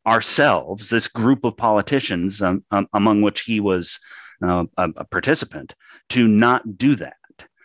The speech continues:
Uh, because a lot of people, when given power, will create laws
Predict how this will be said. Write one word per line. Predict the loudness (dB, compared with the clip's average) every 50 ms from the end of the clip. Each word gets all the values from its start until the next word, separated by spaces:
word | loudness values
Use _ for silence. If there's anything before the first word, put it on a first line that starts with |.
| _ _ -20 -20 -20 _ _ _ _ -12
Uh, | -12 -10
because | -8 -6 -2 0 0 0 0 -4 -4 -4
a | -2 -2
lot | -2 0 0 2 2 2 2 0 -4
of | -12 -10 -6
people, | -8 -8 -6 -6 -6 -6 -8 -8 _ _
when | -2 0 2 2 2
given | 2 0 0 0 0
power, | 0 0 -2 -2 -2 -2 -4 -6 -8 -10 _ _ _ -6
will | -2 0 2 2 2 0 -2 -4 _ _ _ _ _ _ _ _ _ _ _ _ _ -4
create | -2 0 2 2 2 0 0
laws | -2 -2 0 0 -2 -4 -6 -6 -10 -14